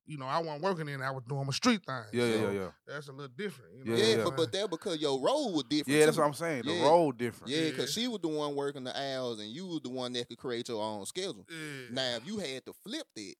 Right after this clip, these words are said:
Speaker 2: Was you beating her, like, basically, if she wor-, if she doing all that working, was you beating her down on some, like, "You need to spend more time with our son" type shit?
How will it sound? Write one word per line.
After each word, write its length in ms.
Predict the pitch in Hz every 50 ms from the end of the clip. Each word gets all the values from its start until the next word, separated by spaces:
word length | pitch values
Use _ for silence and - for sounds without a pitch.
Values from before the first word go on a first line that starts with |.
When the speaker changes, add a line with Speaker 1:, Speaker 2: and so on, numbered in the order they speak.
| _
Speaker 2:
Was 160 | - 113 117 139
you 80 | 175
beating 240 | 135 120 160 165 156
her, 60 | 156 143
like, 300 | 139 131 123 120 120 107
basically, 340 | 139 151 147 127 127 113
if 60 | 110 -
she 100 | - 151
wor-, 180 | 120 120 -
if 60 | 110 -
she 60 | -
doing 160 | 135 143 131
all 80 | 123 117
that 100 | 110 110
working, 260 | 104 113 113 98 104
was 160 | 98 98 101 131
you 80 | 131
beating 280 | 101 95 117 117 113 117
her 100 | 110 107
down 280 | 107 110 110 104 104
on 120 | 101 98 92
some, 180 | - 92 92
like, 240 | 95 92 87 85 - _ _ _ _ _ _ _ _ _ _ _
"You 80 | - 135
need 120 | 151 139
to 60 | 110 117
spend 220 | - - 131 123
more 140 | 120 117 113
time 300 | - 123 117 113 107 98
with 200 | 98 98 87 - _ _ _
our 220 | - 101 107 104 98
son" 280 | - 120 110 104 95 87
type 200 | - 90 82 80
shit? 220 | - - 71 -